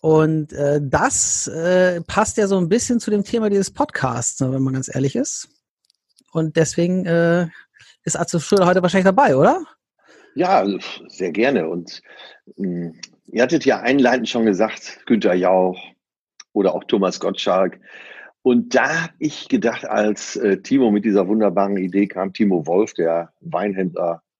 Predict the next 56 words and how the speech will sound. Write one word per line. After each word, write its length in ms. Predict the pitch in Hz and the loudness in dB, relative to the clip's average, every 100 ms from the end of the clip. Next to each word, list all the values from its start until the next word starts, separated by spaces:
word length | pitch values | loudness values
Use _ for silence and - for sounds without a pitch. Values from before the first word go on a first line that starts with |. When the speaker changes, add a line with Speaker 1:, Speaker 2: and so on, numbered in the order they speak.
| _ _ - | _ _ -10
Speaker 2:
meines 220 | 85 87 | -8 -6
Vertrauens, 640 | 87 - 87 76 107 - - - - - _ | -10 -6 -6 -4 -6 -8 -20 -20 -20 -20 _
als 180 | - - | -10 0
er 80 | 131 | 0
mit 140 | 139 | 2
der 80 | 131 | 2
Idee 240 | 117 113 | 4 2
kam, 420 | 123 135 135 143 139 | 2 0 0 -2 -6
äh, 400 | 127 127 123 113 | -2 2 2 2
waren 140 | 131 | 0
wir 60 | 143 | -2
uns 120 | 135 | 2
relativ 340 | 156 175 165 | 2 2 -4
schnell 220 | - 143 | -2 -2
einig, 300 | 143 123 135 120 | 0 -2 -2 -4
es 140 | - | -2
darf, 480 | 120 123 - - - _ - | -2 -2 -8 -20 -20 _ -12
entschuldige, 480 | 110 - 147 120 110 | -8 0 2 4 2
dass 160 | 110 | 0
ich 80 | 113 | -2
das 160 | 113 - | -4 -4
so 80 | 101 | -2
sage, 280 | 107 120 | 0 0
aber 120 | 95 95 | 0 -2
ich 100 | - | -4
bin 100 | 107 | -2
ja 100 | 98 | 0
der 120 | 101 | 0
Mann 180 | 98 104 | -2 -2
des 160 | 98 | -4
Volkes, 360 | - 107 98 95 | -2 -2 -2 -6
es 140 | 98 | -4
darf 180 | 113 113 | -4 -2
keine 220 | 123 117 | 0 0
Plörre 500 | 104 - 135 147 139 | -2 -2 0 2 2
sein, 420 | 95 80 76 117 120 _ _ _ - | 0 -2 -4 -6 -8 _ _ _ -4
sondern, 560 | 110 110 107 104 98 | 0 2 2 2 -4
äh, 300 | - 107 101 | -4 -2 0
wenn 180 | 113 131 | 0 0
wir 160 | 131 110 | 0 0
einen 220 | 117 104 | -2 0
Wein 220 | 104 120 | 0 0
machen, 440 | 120 120 120 117 | -2 -2 -4 -4
und 460 | 92 - - 98 104 | -6 -12 -8 -6 -2
sei 160 | 110 123 | 2 2
es 100 | - | 2
für 100 | 127 | 0
einen 60 | |
guten 180 | 110 107 | 2 -2
Zweck 240 | 95 117 - | 0 -2 2
oder 160 | 101 | 0
besonders 360 | 92 98 127 123 | 0 0 -2 -2
für 80 | 131 | -2
den 120 | 123 | 0
guten 180 | 120 123 | 0 -2
Zweck, 280 | - 117 | -2 -2